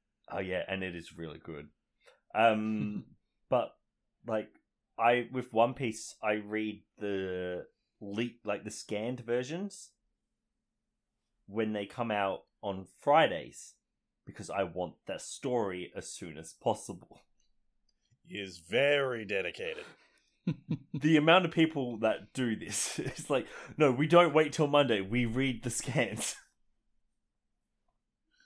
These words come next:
Speaker 1: And then I also happen to be one that dives into the spoilers of the scans, so I,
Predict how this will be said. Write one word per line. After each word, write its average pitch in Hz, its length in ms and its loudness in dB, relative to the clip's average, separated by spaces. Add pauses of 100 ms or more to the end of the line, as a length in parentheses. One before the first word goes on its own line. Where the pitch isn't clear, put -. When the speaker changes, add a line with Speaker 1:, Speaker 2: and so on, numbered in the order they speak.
(640)
Speaker 1:
And 135 160 2
then 135 180 2
I 127 280 8
also 117 360 -2
happen 113 260 0
to 107 60 -4
be 110 100 0
one 101 240 -2
that 98 240 -6
dives 98 300 2
into 98 220 -10
the 95 100 -12
spoilers 92 460 -4
of 85 100 -12
the 82 80 -18
scans, 85 380 -12
so 85 160 -4
I, 85 120 -4